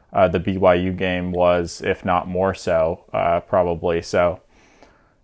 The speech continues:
anxious to see how the Ducks look, uh, the rest of the way, and certainly another big test coming up this weekend. What did you see on a rewatch?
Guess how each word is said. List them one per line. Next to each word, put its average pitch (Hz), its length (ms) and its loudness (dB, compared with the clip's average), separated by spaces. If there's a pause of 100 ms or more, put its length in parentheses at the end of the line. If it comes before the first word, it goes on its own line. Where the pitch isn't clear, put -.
(120)
anxious 117 380 0
to 113 80 -2
see 113 220 2
how 104 160 6
the 104 80 2
Ducks 98 340 4
look, 104 500 -2
uh, 104 140 2
the 101 140 -2
rest 98 220 2
of 107 100 -2
the 95 40 2
way, 98 280 4
and 92 300 -4 (100)
certainly 95 560 -2
another 90 260 0
big 90 300 -4
test 87 260 0
coming 92 240 -4
up 85 140 -4
this - 200 -8
weekend. 95 540 -4
What 107 220 0
did 98 180 2
you 101 140 0
see 98 200 -4
on 90 140 -2
a 90 40 -4
rewatch? 92 580 -2